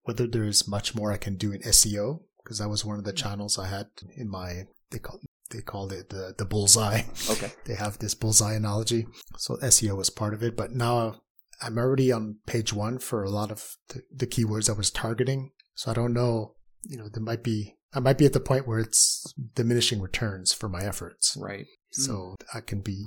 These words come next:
Speaker 1: using efforts elsewhere.
Speaker 2: Do you do the, like, Google search volume stuff to see how many people are searching what terms and trying to find related terms and that sort of thing?
Speaker 1: Um, yes, but in, in this case,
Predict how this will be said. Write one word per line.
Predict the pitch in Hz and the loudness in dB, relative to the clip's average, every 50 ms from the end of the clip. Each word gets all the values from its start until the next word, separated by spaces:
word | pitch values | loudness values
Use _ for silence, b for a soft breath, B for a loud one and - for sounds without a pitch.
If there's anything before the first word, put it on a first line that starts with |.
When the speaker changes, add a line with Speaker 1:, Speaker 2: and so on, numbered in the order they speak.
| 113 | -6
Speaker 1:
using | 107 107 101 101 104 98 98 - - - - | -4 -2 -2 -2 -2 -4 -6 -12 -16 -12 -10
efforts | 117 107 - 101 98 - - - - - - - | -8 -6 -6 -6 0 2 2 2 2 0 -4 -6
elsewhere. | 123 101 - - 113 95 92 95 - - _ - - - - - - - _ _ _ | -2 -2 -2 -2 -2 -4 -8 -10 -14 -16 _ -8 -6 -6 -6 -8 -12 -20 _ _ _
Speaker 2:
Do | - 123 | -4 -2
you | 120 120 135 147 160 175 180 190 180 139 | 0 0 0 -2 -2 -4 -8 -8 -10 -4
do | 131 127 123 123 | -2 -2 -2 0
the, | 113 120 113 110 107 104 104 101 98 - - - - - - | 0 0 -2 -2 -4 -6 -8 -12 -16 -18 -20 -20 -20 -14 -10
like, | 107 90 98 107 110 | -8 -8 -8 -8 -8
Google | - 117 110 110 107 110 | -8 -6 -4 -4 -2 -2
search | - - 80 78 - - | -4 -4 -6 -8 -8 -6
volume | - 104 110 110 113 113 117 123 131 127 | -6 -4 -4 -4 -6 -6 -8 -8 -10 -10
stuff | - - - 120 117 120 - | -10 -8 -6 -6 -6 -6 -8
to | - 113 | -8 -8
see | - - 110 98 | -6 -6 -6 -6
how | 104 110 | -6 -6
many | 101 101 101 | -6 -6 -6
people | - - - - 104 | -8 -8 -8 -6 -6
are | 98 | -6
searching | - - 104 95 - 104 98 101 | -6 -6 -8 -8 -8 -10 -8 -6
what | 101 98 - | -8 -8 -8
terms | - - 90 98 101 101 104 107 107 - | -10 -12 -10 -10 -10 -10 -8 -8 -8 -8
and | 101 95 95 95 98 | -10 -12 -12 -14 -16
trying | - - 104 98 95 | -14 -12 -10 -8 -8
to | 92 | -8
find | - - 101 95 92 87 | -8 -6 -6 -6 -6 -6
related | 90 82 87 87 101 - | -6 -6 -6 -8 -8 -10
terms | - - 113 117 123 - | -12 -12 -14 -12 -14 -14
and | - 113 | -12 -12
that | 92 - | -12 -10
sort | - 117 123 | -10 -10 -12
of | - | -12
thing? | 151 151 - _ _ - | -14 -18 -20 _ _ -8
Speaker 1:
Um, | 127 117 110 110 110 107 - - _ _ _ _ _ - - - | -6 -6 -6 -6 -8 -10 -12 -16 _ _ _ _ _ -18 -8 0
yes, | 117 120 117 123 202 208 - - | 2 2 4 4 6 6 6 6
but | 127 117 135 135 135 | 8 8 8 10 10
in, | 135 139 147 143 143 143 - | 8 6 6 2 0 -2 -2
in | - 123 117 | -2 4 6
this | 143 147 - | 8 10 10
case, | - - 139 127 123 123 - - - - | 10 8 8 6 8 8 8 8 8 8